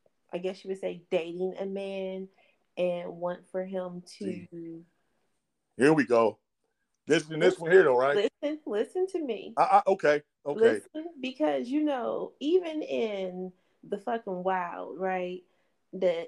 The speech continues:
Speaker 1: animal, the female animal, she is definitely about to go out and try to choose the one who's gonna be the best provider,
Speaker 2: Mm-hmm.
Speaker 1: best
Speaker 2: I agree.
Speaker 1: protector,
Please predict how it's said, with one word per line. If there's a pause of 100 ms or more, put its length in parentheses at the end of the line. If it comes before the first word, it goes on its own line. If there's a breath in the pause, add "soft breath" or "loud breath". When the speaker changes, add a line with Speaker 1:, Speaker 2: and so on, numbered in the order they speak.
Speaker 1:
animal,
the
female
animal,
she
is
definitely
about
to
go
out
and
try
to
choose
the
one
who's
gonna
be
the
best
provider,
Speaker 2:
Mm-hmm. (220)
Speaker 1:
best
Speaker 2:
I
agree. (140)
Speaker 1:
protector,